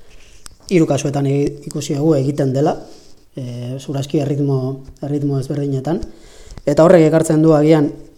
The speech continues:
agertu den ere, e, batzutan berandu ibiltzearen, e, sentsazioa. Nahiz eta nik ere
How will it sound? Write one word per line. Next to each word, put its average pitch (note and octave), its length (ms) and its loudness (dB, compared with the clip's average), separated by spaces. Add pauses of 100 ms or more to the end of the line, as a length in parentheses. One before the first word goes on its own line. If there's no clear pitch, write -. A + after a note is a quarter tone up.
(160)
agertu D3 380 0
den D3+ 180 6
ere, D3 200 4 (1200)
e, D#3 120 -4
batzutan C#3+ 420 -2
berandu D3 400 4 (260)
ibiltzearen, D3 580 0
e, C3 140 0
sentsazioa. C#3+ 580 -2 (920)
Nahiz D#3+ 160 -2
eta D3+ 160 0
nik D3 220 -2 (100)
ere D3+ 160 0